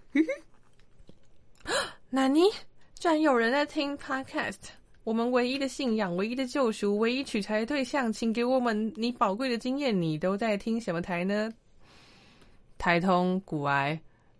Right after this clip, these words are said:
百灵果。<laughs> Podcast 三本柱，没丢，没有错啦。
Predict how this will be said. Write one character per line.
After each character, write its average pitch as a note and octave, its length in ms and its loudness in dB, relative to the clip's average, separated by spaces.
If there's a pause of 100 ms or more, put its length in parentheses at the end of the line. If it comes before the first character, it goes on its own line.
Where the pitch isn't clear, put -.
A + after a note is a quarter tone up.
(320)
百 D3 100 0
灵 C3+ 180 -6
果。 - 240 -10 (220)
<laughs> - 180 -6 (4000)
Podcast G#3 520 2
三 C#4 500 2
本 D#3 360 0
柱， F3 400 2 (1400)
没 F3+ 160 0
丢， E3 340 -2 (920)
没 G3+ 140 -2
有 F3 120 -6
错 G3+ 440 6
啦。 D#3 600 -6